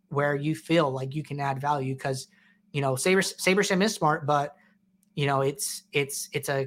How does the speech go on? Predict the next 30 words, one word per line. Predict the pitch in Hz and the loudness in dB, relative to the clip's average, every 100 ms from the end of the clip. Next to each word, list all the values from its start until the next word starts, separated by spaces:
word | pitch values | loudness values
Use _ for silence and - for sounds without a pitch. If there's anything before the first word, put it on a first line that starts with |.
| 135 | -2
computer. | 143 135 185 196 196 | -4 0 2 4 4
It's, | 147 - - | 2 0 -6
it's | 160 - | -6 0
not | 160 165 - | 2 2 2
human. | 196 185 180 180 185 _ _ _ | 0 2 2 2 -2 _ _ _
Um, | 143 135 131 127 139 | 6 6 4 0 -4
you | 139 | -4
know, | 139 135 | -2 -2
it's | 135 131 | -2 -2
gonna, | 156 143 | -2 -2
it's | 139 131 | -4 0
gonna | 170 151 | 2 4
miss | 185 185 | 4 2
things. | 175 165 170 180 - _ _ _ | 0 2 0 -2 -10 _ _ _
And | 143 143 | 2 2
I | 139 | 0
think | 135 151 - | 0 -4 0
that, | 143 139 131 - _ _ _ _ _ _ _ | 2 2 0 -8 _ _ _ _ _ _ _
you | 156 | -2
know, | 147 139 | 0 0
thinking | - 180 170 175 | 0 -2 0 -2
about, | 156 147 143 143 - _ | 2 4 4 2 -4 _
like, | 143 135 - _ _ - | -6 -6 -8 _ _ 0
man | 156 160 151 | 4 6 4
plus | 127 - 196 - | 2 2 2 2
machine | 156 - 147 139 135 131 - _ _ - | -4 -4 -4 -4 -4 -4 -10 _ _ 4
as | 147 143 | 6 6
opposed | 143 - 156 147 143 - | 2 2 4 4 0 -4
to, | 139 | -4
like, | 135 127 127 | -2 -4 -6